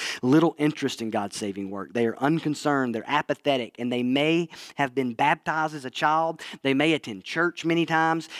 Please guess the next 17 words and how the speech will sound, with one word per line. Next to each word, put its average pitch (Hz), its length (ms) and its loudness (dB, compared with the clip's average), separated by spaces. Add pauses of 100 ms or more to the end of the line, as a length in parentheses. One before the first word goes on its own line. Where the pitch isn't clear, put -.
(120)
but 135 160 0
they 139 120 6
are 123 100 0
constantly 165 720 0
drifting 160 580 0
along 151 600 4
with 139 120 0
the 123 80 -2
world 160 520 4
and 127 100 -4
away 151 400 4
from 131 260 -2
God 156 380 4
and 120 80 -6
away 165 460 0
from 117 240 -4
Christ, 160 560 2